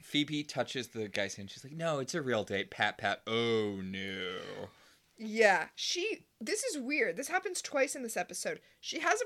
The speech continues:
Speaker 2: premonition, but we don't see it.
Speaker 1: Yeah,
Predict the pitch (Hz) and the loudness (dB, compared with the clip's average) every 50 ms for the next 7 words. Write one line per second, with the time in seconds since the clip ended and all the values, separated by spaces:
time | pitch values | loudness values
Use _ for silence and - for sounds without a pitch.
0 | - - - 427 370 349 302 415 370 - - 349 311 254 247 247 - 196 220 226 | -2 -2 -2 0 0 0 -2 0 0 0 0 0 2 4 4 4 4 2 -2 -2
1 | 240 262 302 339 240 220 254 226 240 233 226 - - - - - 233 214 226 175 | 0 0 0 -2 2 4 6 6 6 4 2 -2 -4 -2 -2 -2 -2 -2 -2 -2
2 | - 64 - - - - - - - - - - - 135 147 151 123 98 92 | -2 -4 -6 -8 -8 -6 -6 -6 -10 -14 -20 -8 -2 2 4 4 4 4 0